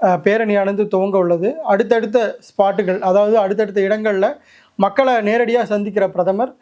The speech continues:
அஹ், வாகனத்துல ஏறி அமர்ந்து, அஹ், மக்களுக்கு கையசைச்சுட்டு மக்களை சந்திப்பாரு அப்படின்னு தெரிவிக்கப்பட்டிருக்கிறது.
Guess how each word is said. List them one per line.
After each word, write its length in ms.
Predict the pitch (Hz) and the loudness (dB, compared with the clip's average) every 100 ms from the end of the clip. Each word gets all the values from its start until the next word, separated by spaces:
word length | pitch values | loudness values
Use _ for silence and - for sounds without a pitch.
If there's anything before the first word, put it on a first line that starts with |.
| _ _ _ | _ _ _
அஹ், 20 | 196 | 0
வாகனத்துல 680 | 180 196 233 233 226 208 190 | 2 2 2 0 0 2 2
ஏறி 480 | 196 220 208 196 | 2 2 -2 -4
அமர்ந்து, 640 | - 190 202 185 247 - - 226 | -2 0 0 0 -2 -2 -6 -2
அஹ், 200 | 190 180 | 0 0
மக்களுக்கு 420 | 180 220 214 196 | 0 0 0 0
கையசைச்சுட்டு 840 | 190 196 202 202 160 180 208 254 | 0 0 -2 -6 -10 -2 -2 -2
மக்களை 360 | 226 185 202 190 | -2 -2 0 -2
சந்திப்பாரு 600 | 190 185 196 190 180 226 - - - | 0 -2 0 0 0 -2 -6 -6 -2
அப்படின்னு 480 | 190 208 196 185 160 | 2 2 2 0 0
தெரிவிக்கப்பட்டிருக்கிறது. 960 | 190 208 190 180 160 160 175 180 226 | 0 0 0 -2 -4 -4 0 0 0